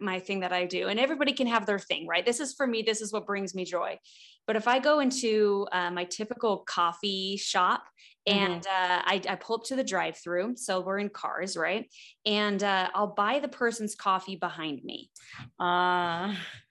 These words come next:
Speaker 1: And I'll drive away. And so that's kind of my way of that, like, wave to a stranger, or sometimes it literally
Speaker 2: Yeah.
Speaker 1: is. I mean, sometimes it might be a little creepy, right? But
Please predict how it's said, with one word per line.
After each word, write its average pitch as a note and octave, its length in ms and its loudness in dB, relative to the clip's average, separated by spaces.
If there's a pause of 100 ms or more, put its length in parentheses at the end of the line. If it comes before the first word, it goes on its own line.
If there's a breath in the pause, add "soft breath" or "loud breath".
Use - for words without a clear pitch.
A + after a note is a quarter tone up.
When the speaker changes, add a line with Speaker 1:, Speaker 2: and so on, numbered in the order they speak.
Speaker 1:
And A3 340 6
I'll G#3 120 10
drive F#3+ 300 6
away. F#3+ 440 4
And A#3+ 120 2
so C4+ 160 6
that's D#4+ 340 2
kind D4+ 240 2
of A3+ 100 0
my G#3+ 280 2
way G#3+ 400 4
of F#3 220 0
that, F#3 220 0
like, F#3+ 200 -2 (120)
wave F#3+ 300 2 (100)
to - 80 -8
a F#3 40 -2
stranger, G3 500 -2
or G#3+ 60 0
sometimes B3+ 480 -2
it C4 80 0
literally B3 340 2
Speaker 2:
Yeah. C#4+ 100 4
Speaker 1:
is. E4 140 -2 (140)
I A3+ 60 4
mean, A#3 120 0
sometimes A#3+ 300 -2
it A#3 40 -2
might A3 140 2
be A3+ 60 2
a A3 60 4
little G#3+ 140 0
creepy, G#3+ 360 -6
right? G3 360 0 (220 loud breath)
But C4+ 220 4